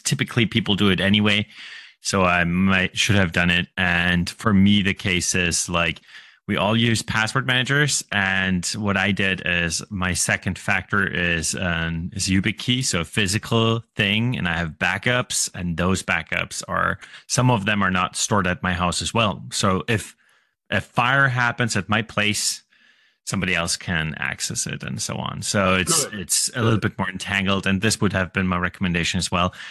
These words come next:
Speaker 1: Don't split the password, maybe split the different parts of the, of the vault. Um, like, what I'm like to use is one password. And so you have different, like, you have a password,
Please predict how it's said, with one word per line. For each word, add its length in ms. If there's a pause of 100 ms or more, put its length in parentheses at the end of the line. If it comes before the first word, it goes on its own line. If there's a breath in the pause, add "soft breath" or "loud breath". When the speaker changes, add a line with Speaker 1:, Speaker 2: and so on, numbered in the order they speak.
(120)
Speaker 1:
Don't 160
split 380
the 80
password, 720
maybe 200
split 460
the 80
different 360
parts 400
of 240
the, 280 (440 loud breath)
of 180
the 80
vault. 720
Um, 720 (100)
like, 280
what 140
I'm 200 (160)
like 260
to 100
use 260
is 120
one 160
password. 560 (320 loud breath)
And 140
so 100
you 160
have 240
different, 340
like, 200
you 80
have 100
a 60
password, 580